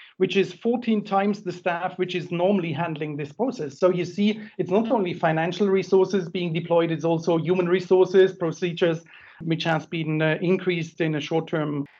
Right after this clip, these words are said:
The challenge of providing transparency and be accountable regarding the use of these funds, and that's a key point for the short term now, within these complex and multi-transactional programs,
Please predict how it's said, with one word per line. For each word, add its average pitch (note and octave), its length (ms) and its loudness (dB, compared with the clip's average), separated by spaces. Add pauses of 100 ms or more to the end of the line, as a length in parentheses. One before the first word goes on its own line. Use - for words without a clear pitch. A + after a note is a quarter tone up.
(540)
The E3+ 180 -2
challenge A#3 360 6
of F3+ 180 2
providing F#3+ 480 4
transparency F#3 960 0
and E3 160 0
be F3 160 0
accountable G#3+ 560 4
regarding D#3 480 2
the D#3 220 -2
use F3 120 -2
of D#3+ 100 -2
these D3 180 -6
funds, C3+ 280 0
and C#3+ 300 -4
that's E3 240 -2
a D#3 80 2
key A3+ 260 2
point F3 360 2
for D#3 420 4
the D#3 60 -6
short C4 320 2
term D3 260 2
now, D3+ 340 2 (600)
within A3 340 6
these A3 280 6
complex F#3+ 640 4
and E3+ 180 0
multi-transactional E3+ 1040 0
programs, E3 760 2